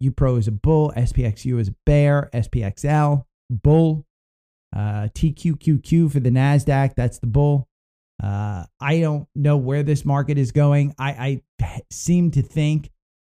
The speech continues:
that it's just kind of floundering, uh, around for a while. I think until Jay Powell says something on Friday,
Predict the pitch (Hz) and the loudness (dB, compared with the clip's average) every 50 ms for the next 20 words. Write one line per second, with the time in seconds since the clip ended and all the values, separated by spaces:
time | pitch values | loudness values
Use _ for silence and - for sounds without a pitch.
0 | _ - 123 127 123 120 104 - _ _ _ _ _ _ _ _ 131 135 - - | _ -6 -4 -4 -4 -4 -6 -10 _ _ _ _ _ _ _ _ -6 -6 -6 -6
1 | - 123 107 - - - 120 127 135 135 131 127 135 - - - - - - - | -6 -8 -8 -10 -10 -6 -4 -2 -2 -2 -2 -2 -4 -6 -8 -12 -18 -18 -16 -12
2 | - 120 156 165 147 135 127 113 - - _ _ _ - - 127 127 131 139 143 | -10 -8 -6 -4 -4 -4 -6 -8 -10 -14 _ _ _ -12 -8 -6 -6 -4 -2 -2
3 | 160 160 156 160 175 165 175 190 180 - _ _ _ _ _ _ _ _ _ _ | -2 -2 -2 -2 -2 -2 -2 -4 -6 -8 _ _ _ _ _ _ _ _ _ _
4 | _ _ _ _ _ 110 113 107 110 107 110 - - 120 123 120 123 127 127 135 | _ _ _ _ _ -6 -4 -4 -4 -4 -6 -8 -8 -6 -4 -2 -2 -2 -2 -2
5 | 147 160 151 - - 165 165 165 160 160 160 175 180 190 208 196 - - _ _ | -2 -2 -4 -6 -6 -4 -4 -4 -2 -4 -4 -4 -4 -4 -4 -6 -8 -12 _ _
6 | _ _ _ _ _ _ _ _ _ _ _ _ _ _ - 131 135 - - - | _ _ _ _ _ _ _ _ _ _ _ _ _ _ -4 -4 -4 -4 -2 -2
7 | 156 160 156 - 143 131 123 - - - 139 135 131 131 127 123 - - - 135 | -2 0 0 0 0 -2 -2 -2 -2 0 0 2 2 2 2 2 0 -2 0 0
8 | 127 131 131 - - - 139 139 143 147 139 - - - - 135 156 151 - - | 0 0 0 -2 -2 -2 -2 -2 -2 -2 -4 -6 -8 -6 -4 -2 -2 -2 -2 -2
9 | - 160 156 156 147 - 151 151 151 143 131 127 123 110 - - 139 135 139 151 | -2 0 0 0 0 0 -2 0 0 0 0 0 -2 -4 -4 -4 -4 -2 -2 -2
10 | 165 175 185 190 185 | -2 -2 -2 -4 -6